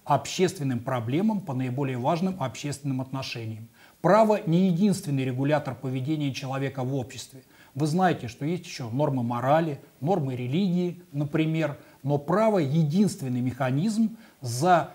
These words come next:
исполнением и соблюдением норм которого следит государство. То есть уклониться от исполнения нор-, за-, норм законов невозможно, по крайней мере, в какой-то длительной перспективе,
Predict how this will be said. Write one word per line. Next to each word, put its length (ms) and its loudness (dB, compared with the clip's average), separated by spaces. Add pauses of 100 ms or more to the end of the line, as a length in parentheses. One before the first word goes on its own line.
(140)
исполнением 880 4
и 140 -6
соблюдением 840 2
норм 280 2
которого 560 0
следит 640 -4
государство. 800 -4 (260)
То 100 -2
есть 240 -4
уклониться 760 2
от 100 -8
исполнения 640 -2
нор-, 240 -2
за-, 300 -6
норм 400 2
законов 500 -2 (300)
невозможно, 760 4 (560)
по 140 6
крайней 320 -2
мере, 380 0 (120)
в 40 -20
какой-то 380 2
длительной 540 0
перспективе, 760 -12